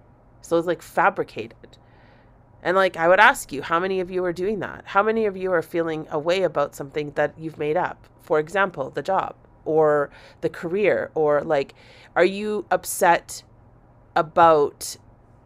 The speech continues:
what you thought it was gonna be like or what you think it should be like?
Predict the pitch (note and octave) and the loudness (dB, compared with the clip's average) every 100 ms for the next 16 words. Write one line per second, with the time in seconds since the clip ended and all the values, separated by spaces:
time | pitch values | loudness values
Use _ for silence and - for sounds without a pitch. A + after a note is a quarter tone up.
0 | _ _ _ _ _ _ _ _ _ _ | _ _ _ _ _ _ _ _ _ _
1 | _ _ _ - F#3 E3+ E3 - F3+ F#3 | _ _ _ -2 0 2 -2 4 6 6
2 | G3 G#3+ A3+ B3 A#3 A#3 A#3 A#3 B3 D#4+ | 4 0 0 -2 -2 -2 0 0 0 -4
3 | - - - _ _ _ _ _ E3+ E3 | -14 -20 -20 _ _ _ _ _ 0 0
4 | E3 F3 F#3+ F3 F3 - - E3 F3 G#3 | 0 -4 -6 -6 -8 -8 -6 -6 -8 -8
5 | A3+ - B3 | -4 -4 -4